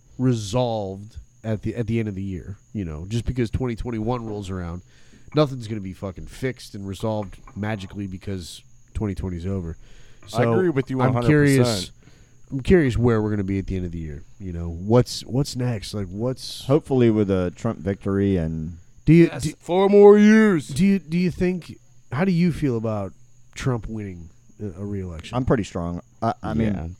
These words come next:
Speaker 4: ninety.
Speaker 3: I'm remaining strong on that.
Speaker 1: Yeah.
Speaker 4: Five.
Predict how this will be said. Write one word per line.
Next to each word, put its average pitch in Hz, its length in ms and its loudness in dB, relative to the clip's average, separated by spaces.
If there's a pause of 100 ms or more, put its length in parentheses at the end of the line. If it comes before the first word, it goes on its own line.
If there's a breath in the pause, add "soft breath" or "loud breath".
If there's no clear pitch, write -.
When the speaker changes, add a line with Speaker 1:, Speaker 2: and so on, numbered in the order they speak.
(140)
Speaker 4:
ninety. 85 420 -8
Speaker 3:
I'm 135 200 2
remaining 117 480 2
strong 104 460 -4
on 95 180 -2
that. 92 260 -4
Speaker 1:
Yeah. 101 220 -2
Speaker 4:
Five. 82 260 -12